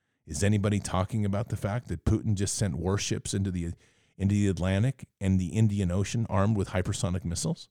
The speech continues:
No. Is anybody talking about the fact that China just dropped its investment into silicon chip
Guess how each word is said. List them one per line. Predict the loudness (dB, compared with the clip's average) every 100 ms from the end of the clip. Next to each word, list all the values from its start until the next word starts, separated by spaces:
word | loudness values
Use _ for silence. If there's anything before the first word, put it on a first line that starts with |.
| -16
No. | -10 -10 -12 _ _ _ _ _ _ _ _ _ _ _ _ -2
Is | 4
anybody | 6 6 2 0
talking | -2 -2 0 0
about | 2 0
the | -2
fact | -2 -2 -2
that | -4
China | -2 0 2 2
just | 0 -4 -6 _ _ _ -14
dropped | -4 -2 -2 -2
its | -2 2
investment | 2 2 0 0 0
into | 0 -2
silicon | -2 -2 -2 0 0
chip | 0 -2 -4 -6